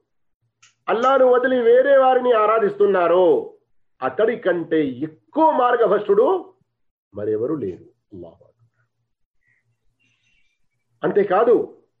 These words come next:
ఇతడు ఏదైతే వారిని వేడుకుంటున్నాడో, ఇతని వేడుకోలును వారు ప్రళయం దినకు కూడా, ప్రళయ దినం వరకు కూడా వినలేరు.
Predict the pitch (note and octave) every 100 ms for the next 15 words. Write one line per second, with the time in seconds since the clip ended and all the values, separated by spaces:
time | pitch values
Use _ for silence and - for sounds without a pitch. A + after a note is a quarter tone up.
0 | _ _ _ _ _ _ _ _ _ _
1 | F3 - C#4 C#4+ B3+ A#3 A#3+ D4 C#4+ B3+
2 | A#3+ B3 A#3+ G3+ C3 - _ _ _ _
3 | _ _ _ _ C3 B3+ D4 C#4 C4 B3
4 | G#3+ G3 G#3 C4 F#4+ - _ _ _ _
5 | _ G3 G#3+ C4+ C4+ A#3 G3+ C4+ D#4 -
6 | C#4 B3+ B3 G#3+ G#3 C#4 B3+ D3+ G#2 -
7 | _ _ _ G#2+ C#3 F#3+ B3+ C4 A#3 C4+
8 | G4 - - _ _ G#3 G#3+ A#3 B3+ D4+
9 | D4+ D4+ C#4+ C#4 A#3+ G#3 A3+ G3+ E3 B2
10 | D3 F3+ G#3+ G3 G3+ A3 G3+ F#3+ E3 D#3+
11 | F3 E3 E3 F#3+ B3+ D#4+ - _ _ F#2+
12 | A#2+ F3 G3 G#3+ A3 A3+ B3 C#4+